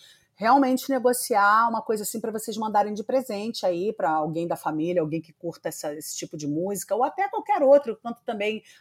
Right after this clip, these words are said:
umas músicas românticas, isso tudo aí é tudo conversável.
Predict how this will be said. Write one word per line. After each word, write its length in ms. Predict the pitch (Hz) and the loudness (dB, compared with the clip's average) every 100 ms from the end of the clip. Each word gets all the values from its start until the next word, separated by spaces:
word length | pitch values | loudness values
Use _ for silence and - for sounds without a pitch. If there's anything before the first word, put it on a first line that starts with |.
| - | -8
umas 160 | 180 170 | -6 -2
músicas 340 | 180 - 170 | -4 -2 -4
românticas, 760 | 160 160 165 196 196 - 185 | -2 -2 0 -2 -4 -6 -8
isso 220 | 196 - 208 | -8 -14 -12
tudo 260 | 214 220 | -8 -4
aí 300 | 226 208 220 | -4 -2 -2
é 140 | 254 285 | -2 -4
tudo 200 | - 247 | -8 -4
conversável. 1120 | 269 269 285 - - 170 156 139 143 139 143 | 0 0 0 -4 -2 -2 -2 -4 -4 -4 -8